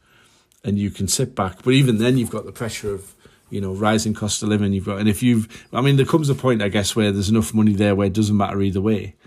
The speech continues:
But I'm sure, you know, for a lot of people, it kind of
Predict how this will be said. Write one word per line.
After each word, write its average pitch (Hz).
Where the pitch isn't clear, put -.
But 117
I'm 110
sure, -
you 117
know, 104
for -
a 107
lot 113
of 113
people, 101
it 113
kind 107
of 95